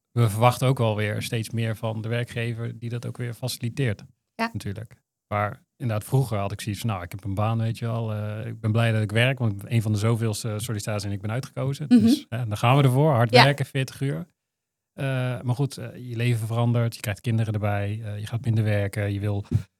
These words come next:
Speaker 1: toch je kinderen ook leuke dingen doen. Dus je werk-privébalans wordt anders. Dus
Speaker 2: Ja.
Speaker 1: je verwacht ook wel dat een werkgever natuurlijk ook weer een beetje daarin meedenkt. Kijk, en, eh,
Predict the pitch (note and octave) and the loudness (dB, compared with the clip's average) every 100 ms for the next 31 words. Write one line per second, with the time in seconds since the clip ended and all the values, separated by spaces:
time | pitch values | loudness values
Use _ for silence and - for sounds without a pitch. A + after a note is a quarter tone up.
0 | _ A#2+ - A#2 A#2+ A#2+ A#2+ A2 A#2+ A2 | _ -6 -4 0 2 2 0 2 0 2
1 | A#2+ A#2 A#2 A#2 A2+ G#2+ - E3 - B2 | 2 4 2 0 0 -2 -6 -12 -8 -4
2 | A#2+ A#2 A2+ B2 B2 A#2+ B2+ A#2+ A#2+ A#2 | -2 0 2 2 2 0 0 -2 0 0
3 | A#2 C3 - A#2 A3 G#2 B2 - C3 C3+ | 0 -4 -8 -6 -2 2 2 4 4 4
4 | A#2+ A2+ A2+ C3 A2 A#2+ B2+ G#2+ G2 F#2 | 2 0 -2 -4 -6 -6 -8 -12 -12 -14
5 | A#2+ B2 - A2 G2+ G#2+ G#2 A2 G#2+ G#2+ | -12 -12 -10 -10 -8 -8 -8 -8 -6 -4
6 | C3 B2+ G2+ G2+ - - _ _ - C3 | -4 -4 -6 -12 -18 -20 _ _ 0 2
7 | A#2 A#2+ A#2+ - - | 4 4 4 2 -8